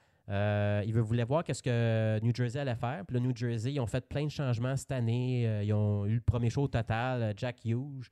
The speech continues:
Fait que là, eux autres, c'était des, « Écoute, on va chercher Subban, Wayne Simmons, esti, on va avoir,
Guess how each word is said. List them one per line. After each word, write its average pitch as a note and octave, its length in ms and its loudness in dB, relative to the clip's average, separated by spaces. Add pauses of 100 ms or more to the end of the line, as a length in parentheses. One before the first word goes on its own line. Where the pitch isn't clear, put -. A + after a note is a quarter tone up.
(380)
Fait G#2 100 -2
que - 100 -2
là, D#3+ 120 6
eux C3 80 4
autres, A#2 160 2
c'était A2+ 180 0
des, « G#2 280 0
Écoute, A2+ 280 2
on G#2 100 2
va A#2 60 4
chercher C3 260 -2
Subban, D3 460 2
Wayne C#3 220 2
Simmons, C3+ 520 2
esti, C3+ 540 -2
on A#2+ 80 4
va A2+ 200 2
avoir, A#2+ 280 2